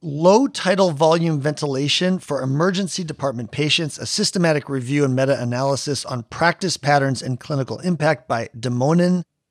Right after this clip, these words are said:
et al. And this is in critical care medicine. So low tidal volume ventilation, or tidal volumes less than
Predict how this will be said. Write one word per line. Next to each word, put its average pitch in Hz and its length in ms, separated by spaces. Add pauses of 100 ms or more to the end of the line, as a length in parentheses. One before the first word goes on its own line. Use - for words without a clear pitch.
(140)
et 156 200
al. 151 360 (280)
And 139 160
this 139 140
is 123 100
in 123 100
critical 120 340
care 107 180
medicine. 135 520
So 120 180 (580)
low 202 300
tidal 190 440
volume 156 400
ventilation, 127 680
or 117 100
tidal 175 300
volumes 139 520
less 139 300
than 135 220